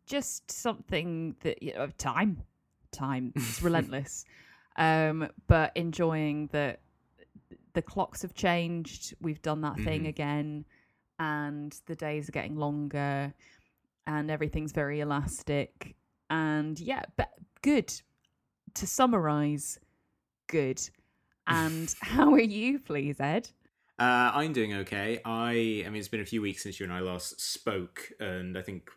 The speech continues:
Speaker 2: the last time we spoke, the clocks had just gone back here, but they hadn't gone back in the U K. And boy, this year was bad for me, for the, uh, for the clocks <laughs> changing.
Speaker 1: Ugh.
Speaker 2: It, it completely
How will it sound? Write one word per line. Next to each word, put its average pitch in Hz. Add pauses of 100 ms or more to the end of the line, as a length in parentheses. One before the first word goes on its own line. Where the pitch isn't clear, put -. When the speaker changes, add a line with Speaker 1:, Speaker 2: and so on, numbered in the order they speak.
(160)
Speaker 2:
the 110
last 90
time 92
we 90
spoke, 87
the 87
clocks -
had 101
just 95
gone 95
back 90
here, 87
but 85
they 90
hadn't 85
gone 85
back 85
in 85
the 82
U 78
K. 85 (520)
And 90 (280)
boy, 131 (160)
this 113
year -
was -
bad 90 (460)
for 101
me, 92 (140)
for 127
the, 104
uh, 95
for -
the 101
clocks -
<laughs> -
changing. -
Speaker 1:
Ugh. 202 (320)
Speaker 2:
It, 143 (380)
it 123
completely 110